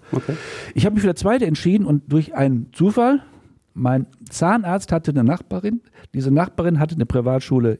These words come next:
Speaker 2: in Duisburg. Dort werden, äh, Menschen vom Jobcenter eben,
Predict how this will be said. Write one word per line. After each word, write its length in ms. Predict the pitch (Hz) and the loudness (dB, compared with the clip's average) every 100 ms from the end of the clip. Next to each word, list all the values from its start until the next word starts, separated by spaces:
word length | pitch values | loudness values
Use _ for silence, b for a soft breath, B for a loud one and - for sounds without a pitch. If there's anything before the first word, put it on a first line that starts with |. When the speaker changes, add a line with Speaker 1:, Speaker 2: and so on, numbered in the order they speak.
| - | -6
Speaker 2:
in 280 | 120 101 - b b _ - | -4 -4 -8 b b _ -2
Duisburg. 360 | 151 - 254 - - B B B B B - | -2 0 -2 -4 -18 B B B B B -4
Dort 200 | 123 127 | -4 0
werden, 540 | 131 131 127 123 98 - | 0 2 2 2 -2 -2
äh, 220 | 110 104 | 0 2
Menschen 300 | 127 127 190 | 2 0 -4
vom 160 | 113 | -2
Jobcenter 600 | 101 - - 185 190 170 | -2 -4 -2 -2 0 -2
eben, 500 | 139 143 139 131 123 | 0 0 2 0 -2